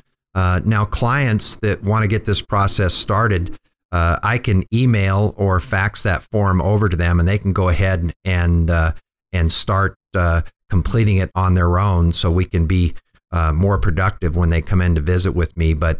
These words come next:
i-, i-, it's not a task that really is overwhelming. Uh,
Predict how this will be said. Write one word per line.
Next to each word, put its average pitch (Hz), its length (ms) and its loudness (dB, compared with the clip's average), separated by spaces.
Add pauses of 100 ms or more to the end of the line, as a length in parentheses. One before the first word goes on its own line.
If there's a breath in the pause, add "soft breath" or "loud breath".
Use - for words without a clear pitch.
i-, - 420 -8
i-, - 20 2
it's 127 440 0
not 135 200 2
a 156 60 -2
task 110 600 0
that 95 160 -2
really 107 340 2
is 92 160 2
overwhelming. 92 1000 2
Uh, 85 420 0